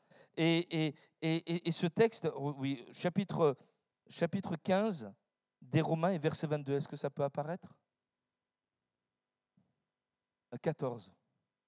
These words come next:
Tu vois, Véro ? Chapitre quatorze.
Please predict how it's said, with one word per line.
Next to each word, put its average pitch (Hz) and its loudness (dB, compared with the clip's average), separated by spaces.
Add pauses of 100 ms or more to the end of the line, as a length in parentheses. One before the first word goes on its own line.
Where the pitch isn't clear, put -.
(800)
Tu - -8
vois, 139 2
Véro ? 131 -4 (1200)
Chapitre 156 0
quatorze. 110 -2